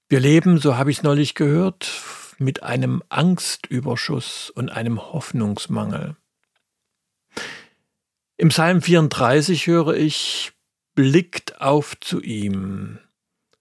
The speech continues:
so wird euer Gesicht leuchten." Um dieses Aufschauen, dieses Aufblicken geht es mir heute.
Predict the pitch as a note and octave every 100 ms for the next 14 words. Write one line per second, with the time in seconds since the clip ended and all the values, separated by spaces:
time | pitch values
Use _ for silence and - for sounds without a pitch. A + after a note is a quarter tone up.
0 | _ _ _ _ A#2 A#2+ - A2 A2+ A2+
1 | A2+ G2+ C3 - - - G#2+ F#2 F#2+ -
2 | - - - - - _ _ _ _ _
3 | _ _ _ - - - _ _ _ _
4 | _ _ F#3+ F3+ F#3 F3+ - C#3 G3 -
5 | - B2 F#2+ G2+ B2+ B2 - - B2 D3
6 | - - A#2+ A2+ A#2 G#2+ A#2 A#2 A#2 -
7 | B2 G2 G2 G2 G2+ - A#2+ C3 C3+